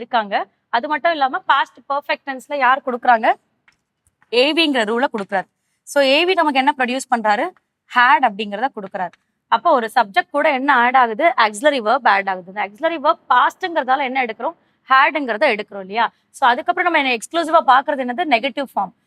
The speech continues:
So நெகட்டிவ் ஃபார்ம்ல என்ன சொல்றோம்? நெகட்டிவ்னு எடுக்கும் போது எக்ஸ்க்ளூசிவா not அப்படிங்கிறது ஆட் ஆகுது. அப்ப ex-, நெகட்டிவ் not ஆட் ஆகுது. இங்க வந்து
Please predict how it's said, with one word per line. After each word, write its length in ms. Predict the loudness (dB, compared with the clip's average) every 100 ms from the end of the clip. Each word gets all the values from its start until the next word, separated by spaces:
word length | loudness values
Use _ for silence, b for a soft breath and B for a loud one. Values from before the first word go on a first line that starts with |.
| _ -8
So 60 | -4
நெகட்டிவ் 320 | -4 -4 -4
ஃபார்ம்ல 220 | 0 0 0
என்ன 100 | -4 -4
சொல்றோம்? 400 | -4 -2 -2 -2 -10 _ _ _ _ _ _ _ _ _ -4
நெகட்டிவ்னு 420 | -2 -2 -2 -2
எடுக்கும் 260 | -2 -2 -4
போது 140 | -4 -6
எக்ஸ்க்ளூசிவா 440 | -8 -10 -4 -2 0 4
not 240 | 4 4 0
அப்படிங்கிறது 420 | -2 -10 -6 2 4 4
ஆட் 160 | 0 -4
ஆகுது. 240 | -6 -18 _ _ _ -4
அப்ப 180 | 2 2 2
ex-, 160 | -6 -2 0
நெகட்டிவ் 360 | 0 4 4 4 _ 2
not 200 | 4 6 4
ஆட் 140 | 2 0
ஆகுது. 220 | -2 -8 -8 -8
இங்க 120 | -2 2
வந்து 200 | 2 4